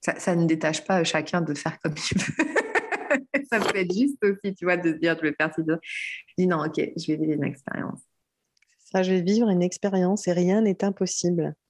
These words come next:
Speaker 1: Et rien n'est
Speaker 2: Et comme
Speaker 1: impossible.
Speaker 2: rien n'est impossible, je suis ouverte à vivre ma vie comme une suite d'expériences.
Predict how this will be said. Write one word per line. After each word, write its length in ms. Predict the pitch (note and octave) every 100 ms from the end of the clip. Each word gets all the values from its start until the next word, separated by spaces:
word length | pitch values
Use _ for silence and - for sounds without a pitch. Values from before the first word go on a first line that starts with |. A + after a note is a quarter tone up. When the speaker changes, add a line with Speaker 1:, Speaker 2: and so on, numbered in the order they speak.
| _ _
Speaker 1:
Et 40 | D3
rien 160 | D3 D3
n'est 100 | -
Speaker 2:
Et 20 |
comme 140 | - - - - G3
Speaker 1:
impossible. 40 | F#3
Speaker 2:
rien 240 | G3+ A3
n'est 200 | G#3+ F#3+
impossible, 680 | F#3 F#3 F3+ - C4 A3 F#3
je 180 | E3+ F3
suis 300 | - F#3 F3+
ouverte 400 | F3 G3+ C#4 -
à 160 | E3+ E3
vivre 360 | F3+ A#3 G#3+
ma 180 | F#3+ E3+
vie 240 | E3+ B3+
comme 220 | - F#3+ F3
une 160 | F3
suite 340 | E3+ - C4+ -
d'expériences. 920 | G#3 - G#3 F#3+ D#3+ E3 F3+ - -